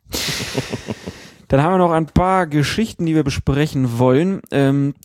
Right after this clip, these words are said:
Speaker 2: zunächst im Kreis Bad Segeberg sind insgesamt sechs Vereine mit Punktabzügen bestraft worden, weil sie das sogenannte Schiedsrichtersoll nicht erfüllt haben. Darunter befindet sich auch Schleswig-Holstein-Ligist.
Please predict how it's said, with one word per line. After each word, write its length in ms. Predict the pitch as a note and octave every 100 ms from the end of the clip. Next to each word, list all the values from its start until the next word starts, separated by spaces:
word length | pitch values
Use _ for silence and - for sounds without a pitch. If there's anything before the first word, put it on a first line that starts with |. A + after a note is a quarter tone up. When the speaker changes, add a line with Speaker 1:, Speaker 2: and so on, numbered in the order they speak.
| -
Speaker 2:
zunächst 1300 | - C#3 C#3 B2+ _ _ C3+ B2+ C#3 F3+ G#3 - -
im 120 | C#3+
Kreis 340 | - C#3 E3 -
Bad 180 | C#3 -
Segeberg 800 | B2+ A#2+ G3+ A#3+ C3 A2+ B2+ -
sind 300 | - D3 -
insgesamt 640 | - E3+ - D3 D3+ D3 -
sechs 480 | B2+ B2+ G#3 - -
Vereine 380 | - A3 G3 F#3
mit 180 | F3 -
Punktabzügen 800 | D4 E4 - - - C#3+ C3+
bestraft 480 | B2 A2+ A2+ A2 -
worden, 300 | C#3 D3+ G3+ - _ _ - - - - -
weil 280 | A#2+ C3 E3
sie 60 |
das 160 | E3+ D3+
sogenannte 520 | C3 E3+ F3 E3+ D#3+
Schiedsrichtersoll 800 | C#3 B3+ - C#3 - B2 B2 C3
nicht 380 | C3+ E3+ - -
erfüllt 560 | - D#3 - A3+ A3 C3+
haben. 240 | A2 G#2
Darunter 400 | - B2 F#3+ F#3+
befindet 440 | D#3+ - E3 F#3+
sich 220 | - E3 -
auch 160 | D3
Schleswig-Holstein-Ligist. 1500 | C#3 - B2+ E3 - D3+ - C3 D3+ - C3 B2 B2+ B2 -